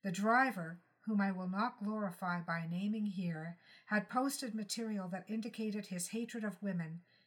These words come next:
and his seething fury at their rejection of him. I won't cast judgments here, although I know it sounds as if I am. I suspect enough judgments are being cast even as I speak.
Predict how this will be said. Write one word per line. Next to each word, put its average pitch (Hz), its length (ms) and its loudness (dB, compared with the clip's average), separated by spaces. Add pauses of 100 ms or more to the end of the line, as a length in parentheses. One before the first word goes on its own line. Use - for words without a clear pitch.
(120)
and 190 120 -2
his 175 180 -2
seething 220 580 -2
fury 185 520 -2
at 160 160 -8
their 175 200 0
rejection 170 580 -4
of 175 200 -4
him. 151 300 -10 (1160)
I 220 100 6
won't 240 300 6
cast 220 400 2
judgments 208 460 -2
here, 180 220 -6
although 175 280 -4
I 170 100 -2
know 185 180 0
it 175 140 -6
sounds 185 340 -2
as 175 140 -4
if 180 140 -4
I 170 100 -2
am. 170 440 -2 (540)
I 202 80 4
suspect 233 540 2
enough 226 320 2
judgments 202 500 -2
are 190 80 -4
being 190 300 -4
cast 180 540 -6
even 214 260 0
as 190 220 0
I 180 100 -2
speak. - 600 -6